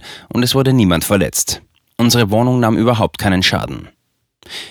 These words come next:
Wir hörten von überall den Lärm von Explosionen, das Pfeifen von Raketen über uns und das Klirren von zerbrechendem Glas. Von Zeit zu Zeit erzitterte unser Haus, wenn die Druckwellen gegen die Fenster schlugen.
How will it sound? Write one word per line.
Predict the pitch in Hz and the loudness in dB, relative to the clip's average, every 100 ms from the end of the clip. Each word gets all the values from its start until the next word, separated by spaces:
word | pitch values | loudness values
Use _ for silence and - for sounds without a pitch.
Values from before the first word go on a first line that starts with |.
| - | -2
Wir | 110 135 | 2 4
hörten | 139 131 | 2 0
von | 123 127 | 0 2
überall | 113 98 69 69 | 2 2 2 0
den | 87 90 | 0 2
Lärm | 90 90 | 2 2
von | 87 101 | 0 0
Explosionen, | 90 - 104 90 107 113 - - | 0 -2 -2 2 2 0 -4 -8
das | - 82 - | -4 -2 -2
Pfeifen | - 104 104 104 | 0 0 0 -2
von | 92 87 | -2 -2
Raketen | 85 104 101 101 | 0 2 2 2
über | 87 90 | 0 2
uns | 95 98 - - - | 2 0 -2 -10 -18
und | - - | -8 -6
das | 131 - | -4 -4
Klirren | - 104 85 80 | 0 2 2 -2
von | - 85 | -4 -2
zerbrechendem | 90 87 90 95 95 87 | -2 -2 -2 0 0 0
Glas. | 80 - - - - _ - - - - | -2 -2 -4 -6 -8 _ -20 -20 -20 -8
Von | - 131 | -2 0
Zeit | - 110 | 2 2
zu | - | 2
Zeit | 110 - 69 | -2 -2 -2
erzitterte | - - 117 - 87 85 | -2 0 0 0 0 0
unser | 90 90 | 0 2
Haus, | 95 98 92 - - - | 2 2 0 -8 -16 -2
wenn | 92 | 0
die | 92 | 2
Druckwellen | 101 123 - 76 65 64 | 0 -2 0 -2 -2 -6
gegen | 71 85 92 | -2 0 0
die | |
Fenster | 92 69 71 82 | -2 -4 -4 -4
schlugen. | - 62 - | -4 -6 -8